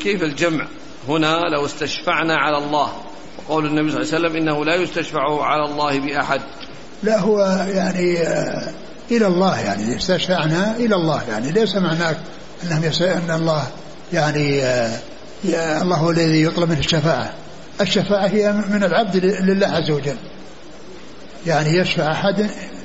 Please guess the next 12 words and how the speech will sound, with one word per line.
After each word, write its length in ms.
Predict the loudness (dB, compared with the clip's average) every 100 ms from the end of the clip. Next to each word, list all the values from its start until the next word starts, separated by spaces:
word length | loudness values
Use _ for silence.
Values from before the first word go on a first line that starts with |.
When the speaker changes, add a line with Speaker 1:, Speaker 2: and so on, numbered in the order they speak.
| -2
Speaker 2:
يعني 560 | 0 0 0 0 2
لهم 320 | 2 2 0
إلى 220 | 2 2 2
الله 260 | 2 0
عز 220 | 0 -2
وجل، 260 | -4 -2 -6 -8 -14 -16 -16 -16 -16 -16 -16 -6
فهذا 580 | -2 -2 -2 0 0 2
هو 60 |
المعنى، 300 | 0 0 -2 -4 -8 -16 -16 -16 -16 -16 -2
ليس 160 | 0 2
معنى 380 | 2 2 2 0 -2 -6 -6
فيه، 360 | -2 0 -2